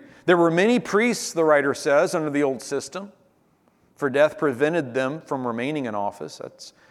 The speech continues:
straightforward, right? These were human beings who lived and then died. But because Jesus lives forever, his priesthood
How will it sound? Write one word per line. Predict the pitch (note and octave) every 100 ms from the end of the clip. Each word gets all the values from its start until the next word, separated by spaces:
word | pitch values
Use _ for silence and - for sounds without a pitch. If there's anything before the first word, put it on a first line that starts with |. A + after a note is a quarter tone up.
| _
straightforward, | - E3+ D#3 - D3+ D3+ A2+ G2+
right? | A2 A#2+ D3+ - - -
These | D#3 G#3+ G#3 F3+
were | G3
human | D#3 E3 E3
beings | D#3+ F#3+ D3+ - - - - -
who | D3
lived | C#3 D3 D#3
and | D3 C3
then | B2+ B2+ - _ _ -
died. | B2 G2 - - - _ _ _ _ -
But | D3 C3+
because | C#3 - D3+ D#3+ F3+ A3 G3 -
Jesus | C3+ C#3 C3+ B2+ D3 C#3+ - -
lives | A#2 B2 B2+ B2+ -
forever, | - - D3 E3 G#2 F#2 - _ _ _ _ _ _ _
his | B2 A2
priesthood | - G#3+ G#3+ - E2